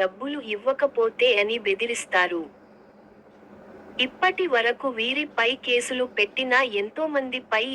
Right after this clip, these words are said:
ఇలాగే కౌంటర్ కేసులు పెట్టి కంప్రమైజ్ చేసుకున్నారు. ఈ గ్యాంగ్ చేతిలో మోసపోయిన వారు అందరూ మొదటి భార్య విడాకులు పెండింగ్ లో ఉన్నవారు కాబట్టి వీరిపై కేసులు పెట్టకుండానే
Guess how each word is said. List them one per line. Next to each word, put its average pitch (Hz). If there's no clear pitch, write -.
ఇలాగే 233
కౌంటర్ 254
కేసులు 226
పెట్టి 208
కంప్రమైజ్ 247
చేసుకున్నారు. 190
ఈ -
గ్యాంగ్ 320
చేతిలో 262
మోసపోయిన 247
వారు 226
అందరూ 277
మొదటి 294
భార్య 240
విడాకులు 226
పెండింగ్ 254
లో 254
ఉన్నవారు 247
కాబట్టి 240
వీరిపై 240
కేసులు 240
పెట్టకుండానే 226